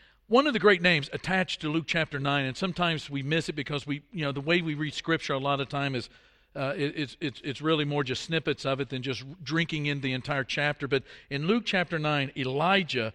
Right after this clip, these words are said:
shows up all over the place. Herod the Tetrarch thinks that Jesus might be Elijah because that's the rumor that's going around. He's very perplexed about all of that.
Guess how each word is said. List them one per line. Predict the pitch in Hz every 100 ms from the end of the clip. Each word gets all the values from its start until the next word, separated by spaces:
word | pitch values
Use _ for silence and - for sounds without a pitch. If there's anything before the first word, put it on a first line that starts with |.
| _
shows | - 165 156
up | 147 127 _ -
all | 175 156
over | 147 131
the |
place. | 117 101 85 - - _ _ _ _ _ _ _ _ _ _ _ -
Herod | 196 208 180 151
the | 160
Tetrarch | - 185 185 180 170
thinks | - 175 170
that | 151
Jesus | 127 165 156 147
might | 156 156
be | 143 147
Elijah | 131 151 160 151
because | 147 151
that's | 160 -
the |
rumor | 127 156 165
that's | 160 147
going | 151 151
around. | 143 151 156 - -
He's | 131
very | 113 160 160
perplexed | - 123 - 147 127 160
about | 147 156
all | 160 160
of | 143
that. | 156 175